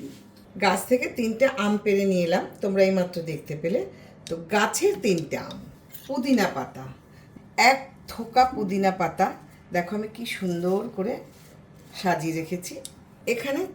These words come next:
চিনি, শরবতের জন্য তো একটু চিনি লাগেই, তোমরা জানো। এখানে পাতি লেবু আছে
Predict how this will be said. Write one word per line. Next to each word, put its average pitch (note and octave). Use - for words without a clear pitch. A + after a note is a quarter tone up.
চিনি, A#3
শরবতের A#3+
জন্য B3
তো A#3+
একটু A#3+
চিনি A3+
লাগেই, G3
তোমরা F#3
জানো। D#3
এখানে C4
পাতি C#4
লেবু C#3+
আছে -